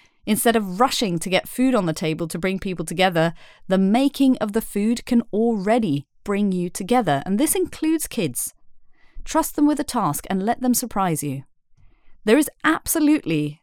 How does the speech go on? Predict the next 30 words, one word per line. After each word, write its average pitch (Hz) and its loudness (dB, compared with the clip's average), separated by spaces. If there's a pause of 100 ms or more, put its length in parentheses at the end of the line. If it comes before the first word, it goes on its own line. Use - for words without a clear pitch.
a 208 -4
time 156 -2
for 202 -10
quick - -8
meals. 113 -6 (640)
And 202 0
the 214 0
great 302 2
news 277 6
is, 233 0 (260)
there's 247 4
an 277 4 (160)
endless 294 8
amount 208 2
of 220 -4
possible 208 -2
healthy 226 -4 (100)
from-scratch 254 0
meals 214 2
that - -10
are 233 2
super 214 -2
quick, - -6 (320)
because 262 -2
we 302 2
don't 392 2
need 269 4
to - 0
overcomplicate 220 -2
cooking. - -8